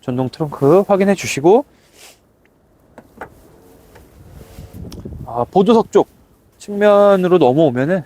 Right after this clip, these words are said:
여기도 타이어는 마찬가지로 뭐 동일합니다. 오륙십 프로 이상 남아있는 걸로 보여지는지, 보여지는데, 아, 휠이 너무 아쉬워요. 여기 끝에가 좀 긁-, 많이 긁혔습니다. 네, 그래서 요거 좀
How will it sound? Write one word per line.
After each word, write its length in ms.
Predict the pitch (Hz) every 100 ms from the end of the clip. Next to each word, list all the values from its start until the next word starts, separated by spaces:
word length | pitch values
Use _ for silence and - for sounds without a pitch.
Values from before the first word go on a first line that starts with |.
| _ _ _ _ _ _ - _ _ - - -
여기도 440 | 170 220 269 269
타이어는 500 | 247 330 349 311 294
마찬가지로 800 | 220 - 294 294 233 220 233 311 -
뭐 160 | 165
동일합니다. 540 | 165 190 214 226 208 180
오륙십 360 | 147 170 -
프로 140 | - 175
이상 160 | 170
남아있는 360 | 147 143 160 156
걸로 160 | 156 160
보여지는지, 720 | - 151 143 127 131 143 165 _ _
보여지는데, 720 | 175 175 - 135 139 185 147 _ _ _ _ _ _ _ _ -
아, 360 | 123 131 123
휠이 540 | - - 269 254 135 110
너무 280 | 131 165 147
아쉬워요. 480 | 110 113 98 92 - _
여기 140 | 110 110
끝에가 600 | - 165 - 147 165 - _ _ _ - - _
좀 120 | 123
긁-, 220 | - 147
많이 260 | 127 123 165
긁혔습니다. 680 | 131 139 - 110 101 98 _
네, 600 | 113 120 123 120 117 110
그래서 200 | _ 113
요거 240 | 107 110 117
좀 300 | 117 120